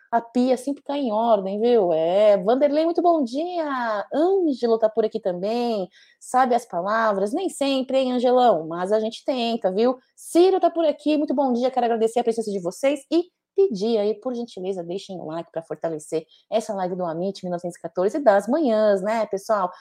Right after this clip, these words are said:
Já abriu as vendas? As pré-, as pré-, a-, as não, né? A pré-venda, sim, viu, Aston?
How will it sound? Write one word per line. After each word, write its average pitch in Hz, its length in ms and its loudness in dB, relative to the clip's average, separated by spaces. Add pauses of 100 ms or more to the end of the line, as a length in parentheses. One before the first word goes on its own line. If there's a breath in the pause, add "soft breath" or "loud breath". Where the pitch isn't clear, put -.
(140 loud breath)
Já 285 260 0
abriu 254 260 2
as 190 180 4
vendas? 233 560 -2
As 139 240 -14
pré-, 156 540 -2
as 151 160 -6
pré-, 196 180 2
a-, 160 180 -4 (120)
as 208 260 0
não, 165 220 -2
né? 165 200 -2
A 233 140 -4
pré-venda, 185 640 -2 (240 soft breath)
sim, 202 360 -4
viu, 220 220 0
Aston? 202 480 -2